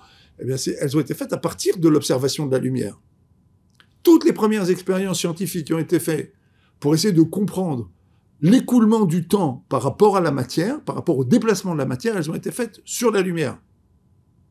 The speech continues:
Et c'est intéressant, le premier verset de la Torah qui vient ici nous dit, Hachem a appelé un, un, un, un temps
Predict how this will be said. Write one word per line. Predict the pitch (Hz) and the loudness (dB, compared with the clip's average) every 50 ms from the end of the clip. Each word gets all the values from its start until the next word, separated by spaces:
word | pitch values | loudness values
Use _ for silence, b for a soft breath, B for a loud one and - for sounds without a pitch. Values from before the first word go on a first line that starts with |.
| _ _ _ _ _ _ _ _ _ _ _ _ _ _ _ _ _ - | _ _ _ _ _ _ _ _ _ _ _ _ _ _ _ _ _ -10
Et | 117 | -4
c'est | 135 143 | -4 0
intéressant, | 135 156 180 208 208 - 269 175 | 2 4 4 4 4 2 2 2
le | 151 131 | 2 0
premier | - - - - 285 311 285 262 226 | -2 -4 0 0 2 4 4 4 6
verset | 208 214 208 - - 196 | 6 4 4 2 0 0
de | 175 | 2
la | 175 165 | 0 0
Torah | - 175 156 143 135 113 | 0 0 -2 -2 -4 -6
qui | - - 135 | -8 -10 -8
vient | 110 - 147 | -8 -8 -8
ici | 123 - 285 277 | -6 -4 -4 -4
nous | 233 214 | -2 -2
dit, | 175 214 240 B B B B B B B B B B - | -2 -2 -2 B B B B B B B B B B -2
Hachem | 208 220 196 - - - 240 220 190 - - | 0 0 2 0 0 0 0 0 -2 -2 -4
a | - 151 151 165 | -4 -2 0 0
appelé | 170 165 160 - 214 220 196 170 143 160 - _ _ | 0 -2 -2 -2 2 4 4 4 4 0 -6 _ _
un, | - 131 131 131 131 - _ - | -4 -2 -2 -2 -4 -6 _ -8
un, | 131 123 113 104 - - _ | -6 -6 -6 -6 -8 -10 _
un, | - 131 127 120 117 107 - 160 - _ _ _ _ _ _ _ _ _ _ _ - | -6 -4 -4 -4 -4 -6 -8 -12 -16 _ _ _ _ _ _ _ _ _ _ _ -10
un | 104 123 - - | -10 -10 -8 -4
temps | - 302 381 403 359 185 - - | -2 -2 -2 -2 -4 -8 -10 -12